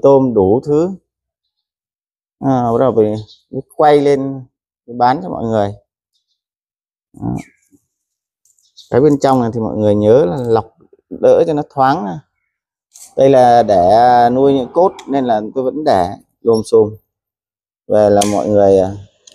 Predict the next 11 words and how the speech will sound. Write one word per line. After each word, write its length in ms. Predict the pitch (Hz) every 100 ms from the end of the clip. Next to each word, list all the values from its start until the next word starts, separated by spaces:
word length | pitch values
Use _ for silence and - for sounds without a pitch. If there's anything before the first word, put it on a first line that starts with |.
| _ _ _ _ _ _ _ _ _ _ _ _ _ _ _
cứ 140 | 165 202
vậy 120 | 160
để 140 | 120 110
vậy 260 | 123 117 -
chơi 260 | 165 165
nuôi, 380 | 147 165 165 135 _ _ _ _ _
nuôi 200 | 156 165 160
cho 100 | 151
cái 100 | 160
cành 280 | 151 127
cốt 140 | 120